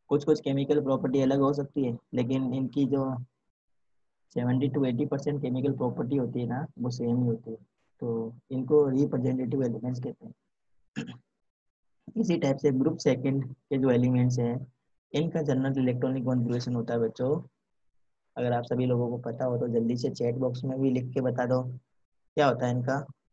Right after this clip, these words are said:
general electronic configuration? Yes, so the elements of group second are called alkali,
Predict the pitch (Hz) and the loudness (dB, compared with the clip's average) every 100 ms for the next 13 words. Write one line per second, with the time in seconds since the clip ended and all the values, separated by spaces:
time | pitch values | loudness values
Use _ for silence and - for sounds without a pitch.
0 | 135 139 135 131 127 127 127 127 131 127 | -4 0 2 2 0 0 -2 -2 -2 -2
1 | 123 131 123 160 180 _ _ _ _ _ | -2 -4 -4 -6 -8 _ _ _ _ _
2 | _ _ _ _ _ _ _ _ _ _ | _ _ _ _ _ _ _ _ _ _
3 | _ _ _ _ _ _ _ _ _ _ | _ _ _ _ _ _ _ _ _ _
4 | _ _ _ _ _ _ 135 123 123 - | _ _ _ _ _ _ -2 0 -4 -10
5 | - _ _ 135 135 135 - - _ _ | -20 _ _ 0 2 2 -2 -10 _ _
6 | _ - 135 131 131 131 127 - 135 131 | _ -2 0 2 0 -2 -6 -8 -2 2
7 | 147 151 156 151 139 139 143 - 123 127 | 4 2 2 2 2 2 0 0 0 2
8 | 127 127 131 127 123 131 123 143 143 151 | 2 0 0 0 0 -2 0 4 6 4